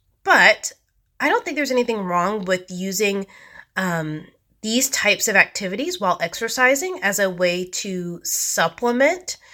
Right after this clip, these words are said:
um, your faith and your workout routine. Um, and it just helps to draw you closer to the Lord and meditate on his word. So in a pa-, in the fast-paced world we live in,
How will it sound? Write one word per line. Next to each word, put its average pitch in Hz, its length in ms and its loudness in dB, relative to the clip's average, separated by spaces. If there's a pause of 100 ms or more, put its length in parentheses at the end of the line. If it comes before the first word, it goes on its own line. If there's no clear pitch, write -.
(320)
um, 175 420 -4 (100)
your 180 560 2
faith 220 520 -2 (120)
and 190 320 -2
your 175 680 0 (100)
workout 180 380 2
routine. 190 420 -4 (560)
Um, 185 440 -2 (160)
and 214 360 2
it 240 120 0
just 294 180 0
helps 330 240 2
to 277 120 -2
draw 233 200 2
you 240 140 0
closer 220 300 -8
to 214 120 -8
the 190 120 -6
Lord 202 480 4
and 185 160 -4
meditate 190 400 -6
on 170 140 -6
his 160 300 -12
word. 156 420 -4 (420)
So 214 480 2 (680)
in 285 120 4
a 277 60 8
pa-, - 200 -8
in 262 140 4
the 254 60 4
fast-paced 294 580 2
world 220 240 0
we 226 80 -2
live 185 260 2
in, 262 300 4